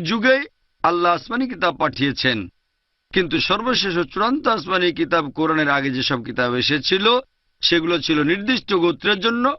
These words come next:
আর সেই কিতাবের নির্দেশ মানার কথা ছিল একটা নির্দিষ্ট সময় পর্যন্ত। তবে যেহেতু কোরআন সর্বশেষ ও চূড়ান্ত আসমানি কিতাব, আল্লাহ বলেছেন সূরা ইব্রাহিম,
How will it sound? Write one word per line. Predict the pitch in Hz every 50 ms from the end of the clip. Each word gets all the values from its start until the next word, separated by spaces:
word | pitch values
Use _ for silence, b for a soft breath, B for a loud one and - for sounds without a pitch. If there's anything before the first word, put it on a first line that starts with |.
| - _ _ _ _ _ -
আর | 190 226 262 285 311 311 - _ _ _ _ _ _ -
সেই | - 226 262 277
কিতাবের | - - 370 - - 311 294 262
নির্দেশ | 240 226 214 190 190 208 180 143
মানার | 165 180 175 170 165 156 156
কথা | 131 - 151 151 - 170 170 165 -
ছিল | - - 226 247 269 285 294 - _ _ _ -
একটা | - 131 - - 147
নির্দিষ্ট | 143 160 175 185 190 247 - - 170 170 -
সময় | - - 180 208 247 233 185
পর্যন্ত। | 165 165 147 127 110 131 123 107 85 - 87 80 - _ _ _ _ _ _ _ _ _ -
তবে | 202 190 175 170
যেহেতু | 143 143 190 220 240 269 - - - 277 -
কোরআন | 202 190 185 185 190 208 233 254 269 269 311 - _ _ _ _ _ _ _ -
সর্বশেষ | - - 165 160 156 165 151 - 196 214 185 175
ও | 180 151
চূড়ান্ত | - 160 170 180 180 180 175 - - 156
আসমানি | 151 147 - - 127 131 131 131 135 131
কিতাব, | - 156 165 - 214 220 247 262 277 - _ _ _ _ _ _ -
আল্লাহ | 123 127 127 131 131
বলেছেন | 131 151 170 190 180 139 220 247 254 247 - - _ _ _
সূরা | - - 160 165 156 151
ইব্রাহিম, | 151 143 156 151 151 143 165 151